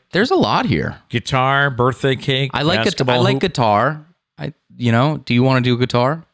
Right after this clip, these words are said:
Speaker 1: How do we feel about guitar? Should we do a guitar?
Speaker 2: We good with that?
Speaker 1: All right, let's do it. Let me get the ducks.
Speaker 2: I'm gonna go sideways,
Speaker 1: A
Speaker 2: aren't
Speaker 1: lot of
Speaker 2: you?
Speaker 1: great guesses, though. Thank you all for the guesses.
Speaker 2: Yes, thank you.
Speaker 1: You're going sideways?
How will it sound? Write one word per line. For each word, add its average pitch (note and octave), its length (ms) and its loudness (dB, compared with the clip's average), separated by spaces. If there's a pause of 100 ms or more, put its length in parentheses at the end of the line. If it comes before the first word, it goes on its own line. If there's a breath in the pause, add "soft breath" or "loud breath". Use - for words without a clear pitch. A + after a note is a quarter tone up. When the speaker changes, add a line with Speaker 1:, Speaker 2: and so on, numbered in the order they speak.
(380)
Speaker 1:
How C#3 80 -2
do E3+ 60 2
we F#3+ 80 4
feel G3 220 0
about F3 200 0
guitar? D3 380 0
Should - 120 -10
we A2+ 60 -6
do A#2+ 120 0
a A#2+ 40 0
guitar? B2 400 0 (600)
Speaker 2:
We B2 120 -6
good D#3 180 -2
with F#3 140 -2
that? G3+ 280 -2
Speaker 1:
All - 100 -12
right, E2+ 200 -8 (340)
let's F#2+ 160 -20
do F2 160 -12
it. D#2 100 -16 (240)
Let G2 100 -18
me G2+ 60 -14
get G#2 140 -12
the G2 60 -18
ducks. G2+ 240 -4
Speaker 2:
I'm C3 80 0
gonna C#3 180 0
go A2+ 220 0
sideways, G2+ 720 -6
Speaker 1:
A - 60 -10
Speaker 2:
aren't A2+ 80 0
Speaker 1:
lot - 80 0
of G#2+ 40 -4
Speaker 2:
you? G#2+ 40 -4
Speaker 1:
great B2 180 -2
guesses, F2 320 -8
though. D#2+ 100 -12
Thank D3+ 280 -8
you A#2 100 -4
all F#2+ 80 -4
for - 100 -14
the E2+ 80 -12
guesses. - 460 -20
Speaker 2:
Yes, G#2+ 320 -6
thank G2 240 -14
you. C#2 140 -20 (480)
Speaker 1:
You're A2+ 120 -10
going A#2+ 160 -6
sideways? C3+ 440 -8